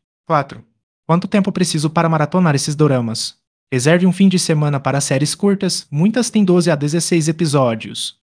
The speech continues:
Planeje dois a quatro episódios por noite. Cinco. Onde encontrar listas de doramas adaptados de webtoons com fidelidade ao material original e desenvolvimento de romance lento?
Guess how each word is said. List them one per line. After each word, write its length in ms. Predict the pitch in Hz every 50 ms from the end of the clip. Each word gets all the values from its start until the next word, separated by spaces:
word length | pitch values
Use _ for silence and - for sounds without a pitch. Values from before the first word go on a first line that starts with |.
| _ -
Planeje 360 | - 160 160 165 170 170 175
dois 220 | 151 151 143 131
a 60 | 135 127
quatro 340 | - - 151 156 160 185
episódios 520 | 180 180 165 143 139 156 165 160 175 165 -
por 140 | - 165 160
noite. 540 | 156 143 131 120 110 110 - - - - _ _ _ _ -
Cinco. 380 | - - 175 156 127 117 - - _ _ _ _ _ _ _ -
Onde 180 | 208 240 240
encontrar 500 | 233 214 220 220 220 220 - 170 156 147
listas 380 | 139 127 143 180 - - 196 165
de 100 | 156 160
doramas 380 | 139 160 160 170 175 170 151 156
adaptados 580 | 160 165 156 160 - - 156 151 151 147 135
de 140 | 131 143 160
webtoons 480 | 160 160 156 160 - 190 165 165 160 -
com 180 | - 202 208
fidelidade 600 | 196 - 233 208 185 196 196 175 151 151 151 151
ao 60 | 180 180
material 440 | 185 180 180 190 175 160 147 151 151
original 540 | 156 160 165 160 165 147 131 127 131 131 -
e 80 | 147
desenvolvimento 800 | 139 143 180 196 220 202 214 202 185 202 185 170 175 196 190 190
de 80 | 143 131
romance 440 | 120 120 143 151 165 175 165 -
lento? 400 | 175 139 131 139 170 190 - -